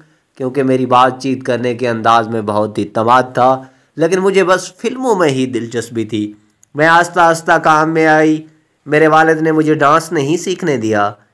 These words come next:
मुझे डांस सीखने का बहुत शौक़ था और जब मैं फिल्मों में गई, लीड रोल किया और डांस भी करना चाहा, लेकिन मैं कर नहीं पाई।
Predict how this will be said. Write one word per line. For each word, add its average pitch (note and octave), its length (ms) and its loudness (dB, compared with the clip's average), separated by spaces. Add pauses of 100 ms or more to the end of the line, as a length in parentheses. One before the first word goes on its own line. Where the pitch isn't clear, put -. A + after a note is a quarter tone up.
(260)
मुझे B2+ 260 0
डांस C#3+ 400 2
सीखने C#3+ 380 -6
का C#3 120 2
बहुत C#3 320 2
शौक़ C#3 320 0
था C#3 200 2 (400)
और D3+ 200 0
जब F3 200 4
मैं G3 240 2
फिल्मों F#3+ 460 -2
में G#3 200 0
गई, E3+ 240 4 (560)
लीड E3+ 360 4
रोल D#3 260 2
किया B2+ 320 2 (580)
और C#3 240 4 (120)
डांस E3+ 380 2
भी D3+ 120 2
करना C#3+ 360 0
चाहा, B2+ 380 2 (260)
लेकिन A#2 240 -4
मैं A2+ 140 -4
कर C3 180 -2
नहीं C3 280 -2
पाई। C3 400 0